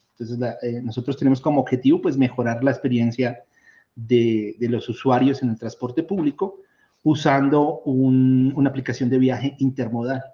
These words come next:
Tenemos una particularidad dentro del mundo de todas las apps de transporte público, que es que nosotros nos basamos todos los datos en OpenStreetMap. Nuestra plataforma, nuestra base, nuestro corazón, todo está hecho en OpenStreetMap.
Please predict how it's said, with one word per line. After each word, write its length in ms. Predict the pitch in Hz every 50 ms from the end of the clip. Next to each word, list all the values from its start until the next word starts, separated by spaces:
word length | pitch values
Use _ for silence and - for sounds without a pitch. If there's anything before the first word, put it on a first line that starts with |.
| _ _ _ _ _ _ _ _ _ _ _ _ _
Tenemos 400 | - 156 151 160 165 190 190 -
una 160 | 185 180 175
particularidad 760 | - 175 - - 143 127 143 135 131 127 117 113 113 113 117
dentro 340 | 127 160 151 139 - 131 113
del 140 | 104 104 110
mundo 340 | 123 139 156 160 160 165 147
de 60 | 117
todas 180 | - 123 127 143
las 180 | 135 117 -
apps 320 | 120 113 117 - - - -
de 80 | 131
transporte 520 | 127 - 120 113 - - 127 117 - 165 -
público, 400 | - 175 160 - - - 143 -
que 100 | - 131
es 80 | 123
que 140 | - - 139
nosotros 640 | 156 165 131 127 - 123 - 139 135 - - _ _ _ -
nos 240 | 127 131 123 117 117
basamos 500 | 127 120 - 127 123 131 135 131 - -
todos 220 | 151 135 143 147
los 140 | 139 127 120
datos 460 | 131 123 - - 135 - - _ _ _ _ _ _ _ _ -
en 120 | 127 131
OpenStreetMap. 680 | 123 120 123 117 110 - - - 107 98 - 127 - _ -
Nuestra 360 | 127 123 120 - 127 117 -
plataforma, 560 | 123 117 - 120 - - 160 170 165 160 160
nuestra 320 | 151 131 127 - 123 110
base, 340 | 113 123 135 147 143 - 151
nuestro 300 | 143 143 123 - - 107
corazón, 540 | - - 107 101 - - 151 147 151 151 - - _ _ _ _ _ _ _ _ -
todo 260 | - 151 151 151 151
está 260 | 135 - - 143 131
hecho 280 | 131 127 - 135 127 123
en 140 | - 117 117
OpenStreetMap. 680 | 107 - 110 104 101 - _ - 110 - - 90 82